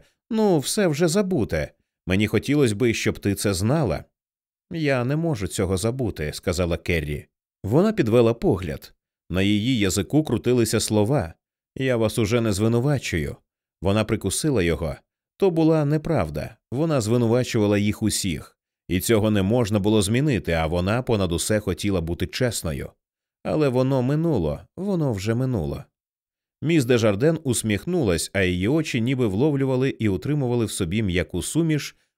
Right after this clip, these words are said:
усіх вогнів і перетворювали її на майже рідку іскристу субстанцію. Вона глянула в бік танцювального майданчика,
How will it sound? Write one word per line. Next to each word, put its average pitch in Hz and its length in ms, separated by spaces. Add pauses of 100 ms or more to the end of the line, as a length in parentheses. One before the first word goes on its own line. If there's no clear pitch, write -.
усіх 107 480
вогнів 110 720
і 110 120
перетворювали 101 680
її 87 380
на 110 140
майже 110 460
рідку 147 520 (260)
іскристу 123 560
субстанцію. 117 880 (680)
Вона 151 220
глянула 180 400
в 123 100
бік 147 180
танцювального 131 680
майданчика, 127 760